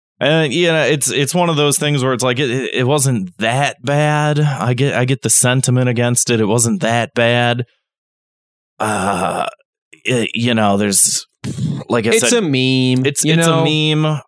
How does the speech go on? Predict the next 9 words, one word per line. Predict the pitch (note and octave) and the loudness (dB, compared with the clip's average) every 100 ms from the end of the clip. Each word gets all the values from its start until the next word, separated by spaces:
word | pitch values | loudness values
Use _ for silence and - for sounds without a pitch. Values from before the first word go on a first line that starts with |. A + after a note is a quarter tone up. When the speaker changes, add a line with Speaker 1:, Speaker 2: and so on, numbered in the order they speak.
| - | -4
Speaker 1:
I | C#3 | -2
just | D3 C#3+ - | 0 -2 -2
imagine, | C3+ D3+ E3+ D3 E3 D#3+ D3+ - | -2 0 0 0 0 0 0 -2
imagine | C#3+ D#3+ D3 D#3 | 0 0 0 0
being | D3 D3+ C3+ | 0 -2 -2
turned | - C#3+ C#3+ C#3 | 0 2 2 2
into | C3+ B2+ A#2+ | 2 2 2
a | |
meme | A2+ A2+ A2 G#2+ G#2 | 2 2 2 2 2